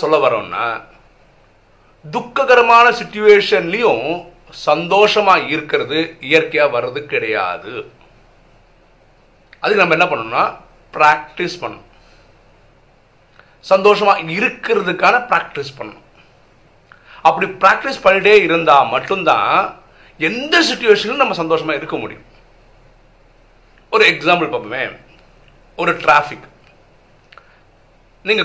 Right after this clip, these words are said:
கார்ல போயிட்டு இருக்கீங்கன்னு வச்சுக்கோங்க. எந்த அளவுக்கு டிராஃபிக்னா, அடுத்த கார், அடுத்த கார் பக்கத்து இப்படி, இப்படி நிக்குது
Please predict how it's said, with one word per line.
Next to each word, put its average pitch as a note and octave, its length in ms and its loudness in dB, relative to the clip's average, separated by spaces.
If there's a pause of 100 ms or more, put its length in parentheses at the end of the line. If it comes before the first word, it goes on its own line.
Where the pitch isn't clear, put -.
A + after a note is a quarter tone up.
கார்ல D#3+ 320 4
போயிட்டு C3+ 180 -4
இருக்கீங்கன்னு B2 380 -10
வச்சுக்கோங்க. G2+ 320 -12 (1300)
எந்த A#3+ 220 0
அளவுக்கு B3 260 4
டிராஃபிக்னா, F3+ 360 2 (260)
அடுத்த G#3 280 2
கார், G#3 180 6
அடுத்த G3 160 0
கார் G3 180 4
பக்கத்து F#3 260 -6
இப்படி, E3 180 -10
இப்படி F3+ 200 -12
நிக்குது E3 260 -10